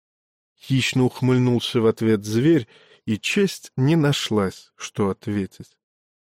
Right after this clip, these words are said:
Но Сатьявати молчала, не предпринимая попыток к сближению.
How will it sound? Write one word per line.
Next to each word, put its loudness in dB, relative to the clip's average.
Но -4
Сатьявати 0
молчала, 0
не 2
предпринимая 0
попыток -6
к -18
сближению. -2